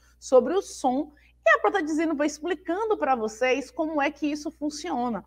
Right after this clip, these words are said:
para conhecimento de vocês, pra que vocês obtenham essa informação e que vocês saibam, né, que existem partes menores aí dentro da sua orelha. A sua orelha não termina no tímpano, né?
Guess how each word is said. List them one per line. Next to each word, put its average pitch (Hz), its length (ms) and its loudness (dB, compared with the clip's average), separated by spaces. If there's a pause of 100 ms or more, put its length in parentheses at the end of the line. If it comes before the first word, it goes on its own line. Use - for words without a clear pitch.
(440)
para 277 160 8
conhecimento 302 1200 0
de 254 100 -4
vocês, 214 560 0
pra 214 160 -6
que 226 100 -10
vocês 240 280 -2
obtenham 302 600 2
essa 294 200 -2
informação 294 720 -2 (300)
e 262 80 -2
que 269 100 2
vocês 277 380 0
saibam, 240 500 6
né, 233 260 0 (320)
que 302 160 4
existem 294 580 2
partes 277 500 2
menores 277 800 2
aí 208 220 0
dentro 226 300 -8
da 240 120 0
sua 254 200 -2
orelha. 220 380 0 (280)
A 196 120 -6
sua - 180 2
orelha 269 300 6
não 311 160 0
termina 330 580 2
no 247 180 -2
tímpano, 185 680 -6
né? 202 180 -6